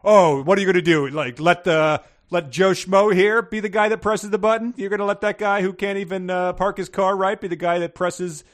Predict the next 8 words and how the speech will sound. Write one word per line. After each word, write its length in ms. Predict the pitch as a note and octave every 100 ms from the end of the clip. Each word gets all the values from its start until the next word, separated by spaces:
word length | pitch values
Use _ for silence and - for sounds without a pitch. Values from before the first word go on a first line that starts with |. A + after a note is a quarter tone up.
| _ -
uh, 260 | D#3+ D#3+ D#3+
floor 280 | - F#3+
seven? 460 | - - G3+ A#3 A#3 -
Huh, 220 | A#3+ F#3+ - _
good 140 | F3+ G3
luck 180 | G#3
with 120 | F#3 F3+
that." 340 | G#3 E3+ -